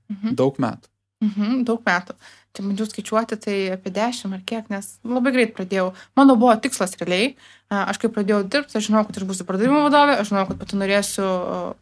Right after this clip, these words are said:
Speaker 1: vadovauti.
Speaker 2: Mhm.
Speaker 1: Ir aš pakankamai greit, a, lipau tais
Speaker 2: Mhm.
Speaker 1: karjeros laiptais ir kaip kiti juokauja: „O, čia sėkmingą karjerą padarei.“ Bet aš labai užsibriežtai, aiškiai žinojau, ko aš noriu ir ką aš noriu pasiekti.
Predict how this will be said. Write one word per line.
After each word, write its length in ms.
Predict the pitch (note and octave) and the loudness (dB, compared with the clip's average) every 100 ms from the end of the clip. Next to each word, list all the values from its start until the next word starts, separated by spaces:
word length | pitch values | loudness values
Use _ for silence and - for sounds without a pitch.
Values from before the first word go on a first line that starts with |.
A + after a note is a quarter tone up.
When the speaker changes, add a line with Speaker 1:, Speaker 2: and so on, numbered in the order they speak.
| _ | _
Speaker 1:
vadovauti. 720 | G#3 G#3 G3+ B3+ D#4+ - D4+ | 0 4 8 8 8 4 -6
Speaker 2:
Mhm. 160 | - - | -6 -8
Speaker 1:
Ir 120 | - | -2
aš 80 | C4+ | -2
pakankamai 440 | C4+ C#4 C4+ C4 A#3 | 2 4 4 4 4
greit, 340 | C4 B3+ B3+ | 4 4 2
a, 120 | B3 A#3 A3+ A3 B3 B3 _ | 0 0 0 -4 -6 -12 _
lipau 500 | G#3+ A#3+ B3+ E4+ C#4+ | 2 4 6 6 6
tais 140 | G#3+ F#3 | 4 -4
Speaker 2:
Mhm. 80 | |
Speaker 1:
karjeros 480 | A#2+ F#3 F3 F3 E3 - | -4 0 0 0 -2 -2
laiptais 280 | F#3 - | -6 -6
ir 60 | G3 | -8
kaip 120 | G3 | -8
kiti 200 | G3 - | -8 -6
juokauja: 340 | F#3+ F#3+ F#3 E3+ | -6 -2 -2 0
„O, 120 | A#3 | -2
čia 120 | A#3+ | -4
sėkmingą 380 | A#3 G#3+ G3+ F#3+ | -10 -6 -4 -4
karjerą 300 | F#3+ F#3+ A#3+ | -4 -4 -2
padarei.“ 320 | A#3+ G3 G3+ G3 - - | -2 -4 -4 -4 -10 -6
Bet 140 | A#3 | 0
aš 140 | A#3+ A#3+ | 0 2
labai 200 | A3+ B3 | 0 0
užsibriežtai, 680 | A#3+ G3+ G#3 - A#3+ B3 A#3+ | 0 -4 -6 -4 0 0 0
aiškiai 340 | G#3 G#3 A3 | -4 -4 -6
žinojau, 200 | A3+ G#3+ | -2 -2
ko 140 | G#3+ G#3+ | 0 -2
aš 140 | G#3 | 2
noriu 280 | B3 G3 F3+ | 2 2 -2
ir 40 | |
ką 120 | - F#3 | -8 -12
aš 120 | - | -6
noriu 160 | G3 | -6
pasiekti. 520 | F#3 F#3+ C#4+ A#3 - | -4 -4 0 0 -2